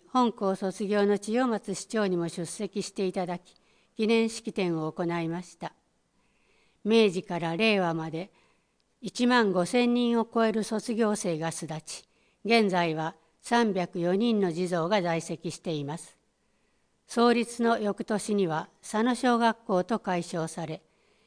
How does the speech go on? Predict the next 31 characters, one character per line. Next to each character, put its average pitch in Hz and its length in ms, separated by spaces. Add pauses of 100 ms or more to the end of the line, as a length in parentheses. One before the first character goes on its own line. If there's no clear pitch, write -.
(160)
明 233 240
治 190 120
八 175 320
年 180 240
十 214 240
一 214 240
月 214 260
十 202 240
五 175 160
日、 - 420 (720)
豪 214 220
商、 202 380 (340)
飯 214 280
野 247 120
家 220 120
の 180 140
邸 196 200
宅 196 380
を 185 60
改 196 280
修 185 240
し - 120
て 208 120
校 202 240
舎 170 180
と - 120
し、 - 240 (580)
現 208 300
在 165 220
も 156 220
同 185 120